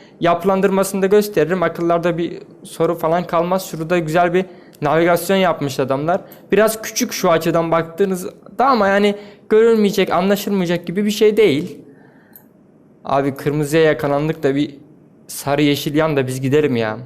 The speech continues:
Şu direğin üstündeki şeyler çok güzel ya, ledler. Bayağı güzel düşünülmüş şeyler onlar. Türkiye'de de bazı yerlerde var gerçi bunlar. Road to Black Sea'de de bunun olması gerçekten çok güzel olmuş. Benim hoşuma gitti.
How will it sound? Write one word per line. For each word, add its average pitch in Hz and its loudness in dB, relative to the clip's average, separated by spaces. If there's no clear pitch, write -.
Şu 180 -2
direğin 190 2
üstündeki 208 -2
şeyler 185 2
çok 214 0
güzel 139 0
ya, 123 2
ledler. 127 0
Bayağı 170 2
güzel 151 0
düşünülmüş 156 -4
şeyler 147 2
onlar. 135 -2
Türkiye'de 160 -4
de 170 -2
bazı 151 2
yerlerde 156 2
var 151 2
gerçi 139 -2
bunlar. 151 -2
Road 147 2
to 143 -6
Black 156 2
Sea'de 151 -6
de 135 2
bunun 143 -2
olması 147 -2
gerçekten 151 -2
çok 175 -4
güzel 165 0
olmuş. 139 -4
Benim 135 -2
hoşuma 143 -6
gitti. 143 -4